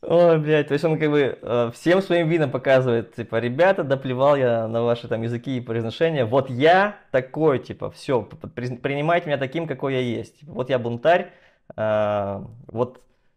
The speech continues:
нравится вам, не нравится, я такой». То есть ему важно вот проявлять какую-то свою самобытность, какую-то свою вот индивидуальность, э, э, и, и он причём понимает, что где-то кого-то он может задевать своим поведением, и он от этого кайфует, он получает от этого наслаждение.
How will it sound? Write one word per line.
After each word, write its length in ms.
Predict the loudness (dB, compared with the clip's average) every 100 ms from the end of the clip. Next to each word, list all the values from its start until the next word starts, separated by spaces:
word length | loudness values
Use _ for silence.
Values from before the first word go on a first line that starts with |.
| 0
нравится 460 | 4 4 4 4
вам, 120 | 2
не 60 | 4
нравится, 420 | 4 4 2 0
я 100 | -2
такой». 340 | -2 -2 -4 -4
То 80 |
есть 120 | -8 -6
ему 180 | -4
важно 380 | 0 2 2 0
вот 180 | -4 -2
проявлять 460 | 0 2 2 2 2
какую-то 260 | -4 -8 -8
свою 220 | -8 -6
самобытность, 560 | -4 -2 -2 -2 -4
какую-то 260 | -6 -8 -8
свою 240 | -6 -4
вот 180 | -4 -8 -14 -12
индивидуальность, 1000 | -6 -4 -4 0 4 4 2 -4 -8 -6
э, 340 | -2 -2 -4 -12 _ _ -12
э, 380 | -6 -2 -2 -2 -6
и, 80 | -8 -2
и 20 | 0
он 80 |
причём 240 | 0 -2 0
понимает, 640 | 2 2 2 4 2 0
что 140 | -2
где-то 280 | -2 -2 -2
кого-то 380 | -2 -2 -2 0
он 60 | 0
может 200 | 0 -2
задевать 480 | -2 -2 0 -2 -2
своим 180 | -4
поведением, 580 | -2 -2 0 -2 -2 -8 -14 _ _
и 140 | -4 0
он 140 | 2
от 100 | 2
этого 160 | 0 -4
кайфует, 540 | -4 -6 -6 -10 -10
он 120 | -10
получает 360 | -6 -4 0 0
от 80 | 0
этого 140 | -4
наслаждение. 680 | -4 -4 -6 -6 -8 -8 -12